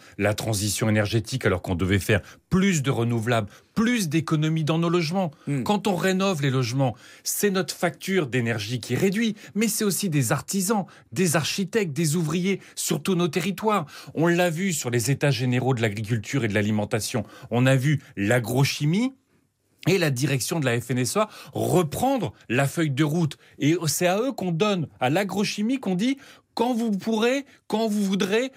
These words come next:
Speaker 1: réduisez les pesticides », alors qu'on sait que c'est un massacre pour nos abeilles, comme pour toute la biodiversité. Donc on a la possibilité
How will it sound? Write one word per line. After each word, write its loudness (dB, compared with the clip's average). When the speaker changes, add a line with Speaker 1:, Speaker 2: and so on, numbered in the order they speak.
Speaker 1:
réduisez 0
les -2
pesticides », -4
alors 0
qu'on -4
sait -2
que -6
c'est -2
un 0
massacre 0
pour 4
nos 2
abeilles, 0
comme 0
pour -6
toute -2
la 2
biodiversité. -2
Donc 0
on 0
a -2
la -2
possibilité -4